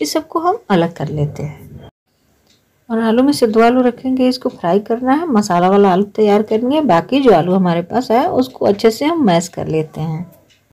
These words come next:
और आलू को अच्छे से मैश करके जो हमने छोले तैयार किए हैं उबाल के, उसमें मिला लेंगे। अब पहले छोले को हम अच्छे से कुछ इस तरीके से मिला लेंगे, तो जो टमाटर हमने और प्याज काट के इसमें डाला है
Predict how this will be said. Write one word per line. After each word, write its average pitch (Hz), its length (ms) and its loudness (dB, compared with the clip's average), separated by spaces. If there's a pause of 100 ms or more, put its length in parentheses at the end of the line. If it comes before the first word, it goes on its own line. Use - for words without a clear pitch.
(560)
और 220 120 -4
आलू 202 320 2
को 254 140 0
अच्छे 190 240 0
से 233 140 -2
मैश 190 340 2
करके 151 440 -2
जो 302 140 0
हमने 247 220 2
छोले 190 320 -2
तैयार 185 440 0
किए 196 180 -2
हैं 185 80 2
उबाल 160 340 0
के, 359 220 -6 (400)
उसमें 208 280 2
मिला 170 280 4
लेंगे। 170 220 -2
अब 175 180 -6 (120)
पहले 190 220 4
छोले 202 320 0
को 269 180 -4
हम 269 80 -4
अच्छे 240 300 -4
से - 340 -12
कुछ - 360 -8
इस 240 180 -6
तरीके 165 360 -4
से 277 240 -4 (400)
मिला 196 220 4
लेंगे, 214 300 4
तो 269 140 0
जो 254 120 2
टमाटर 208 500 0
हमने 202 300 4
और 196 80 4
प्याज 160 320 -2
काट 175 280 -4
के 190 100 -6
इसमें 202 280 -2
डाला 160 240 -2
है 277 180 0